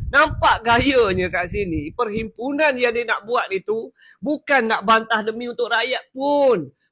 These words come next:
Bukan satu perhimpunan fikir pasal rakyat pun. Tetapi ia hanyalah bermotifkan politik semata-mata. Jelas dah di situ. Sebab itulah waktu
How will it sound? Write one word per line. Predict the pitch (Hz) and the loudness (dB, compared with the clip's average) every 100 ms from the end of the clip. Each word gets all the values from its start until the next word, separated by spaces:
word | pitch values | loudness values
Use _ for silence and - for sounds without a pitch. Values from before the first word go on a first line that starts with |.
| 196 | -6
Bukan | 285 - 294 262 196 | -6 -2 0 0 0
satu | 226 233 226 | -4 -4 -6
perhimpunan | 226 220 226 - 254 254 254 190 - | -2 0 -2 -4 -6 0 0 0 -4
fikir | 254 262 - 302 247 | -6 -4 0 0 2
pasal | 247 254 254 | 0 0 2
rakyat | 254 269 277 - - | 0 0 0 -2 -4
pun. | 302 311 196 247 - - - - | -2 2 4 4 4 -2 -2 0
Tetapi | 233 240 269 262 - | 2 2 2 -2 -2
ia | 262 285 269 | 0 2 2
hanyalah | - 240 254 269 262 233 185 | 2 0 0 0 0 0 0
bermotifkan | 277 302 277 247 262 262 - 285 247 - 262 233 | 2 2 0 -4 0 -2 -2 -6 -6 -2 -2 0
politik | 247 247 254 - 269 220 | -4 -4 -4 -8 -10 -8
semata-mata. | 269 269 269 269 277 285 285 277 233 170 - - - 185 | -2 -2 0 0 0 2 2 4 2 0 -4 -8 -8 0
Jelas | 277 285 277 247 | 2 4 4 4
dah | 247 | 0
di | 247 247 | -2 -4
situ. | 277 - 277 | -6 -4 -6
Sebab | 269 269 - - | -4 -2 -4 -2
itulah | 311 277 214 - _ _ _ | -2 2 0 -2 _ _ _
waktu | 190 233 240 - | 0 0 0 -4